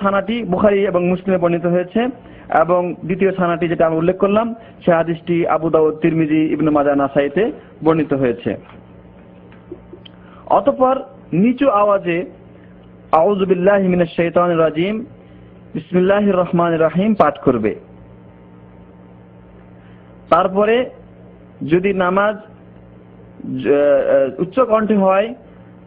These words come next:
তাহলে সূরা ফাতিহা জোরে পাঠ করতে হবে, আর নিচু কণ্ঠে হলে আস্তে পাঠ করতে হবে।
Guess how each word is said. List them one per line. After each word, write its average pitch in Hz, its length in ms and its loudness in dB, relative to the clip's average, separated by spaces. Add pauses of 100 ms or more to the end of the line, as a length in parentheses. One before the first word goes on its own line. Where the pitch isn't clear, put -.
তাহলে 190 500 2 (160)
সূরা 202 160 2
ফাতিহা 185 440 0
জোরে 165 240 -2
পাঠ 156 220 -2
করতে 156 280 -2
হবে, 160 240 0
আর 156 280 0
নিচু 170 240 -2
কণ্ঠে 175 320 0
হলে 175 320 0 (960)
আস্তে - 340 -2
পাঠ 147 200 2
করতে 135 260 -4
হবে। 104 240 -2